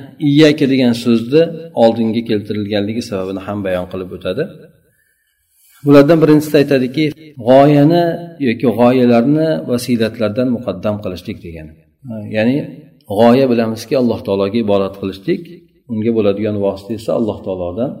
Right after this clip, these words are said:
yordam so'rashlik bo'ladi. Inson bu hayotda yaralishlik maqsadi o'zi ham Allohga ibodat qilishlik bo'ladi. Shuning uchun buni muqaddam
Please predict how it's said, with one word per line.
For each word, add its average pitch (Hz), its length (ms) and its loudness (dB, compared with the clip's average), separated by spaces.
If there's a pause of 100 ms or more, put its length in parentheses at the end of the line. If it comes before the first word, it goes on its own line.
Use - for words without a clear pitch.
(120)
yordam 165 340 -2
so'rashlik 160 480 -4
bo'ladi. 90 380 -6 (560)
Inson 120 320 0
bu 120 160 2
hayotda 117 400 -2
yaralishlik 117 500 0
maqsadi 127 440 -2
o'zi 156 240 -2
ham 214 140 -2 (460)
Allohga 143 340 2
ibodat 160 380 0
qilishlik 131 400 -4
bo'ladi. 95 200 -6
Shuning 117 180 -2
uchun 131 180 -8
buni 127 140 -2
muqaddam 98 440 -6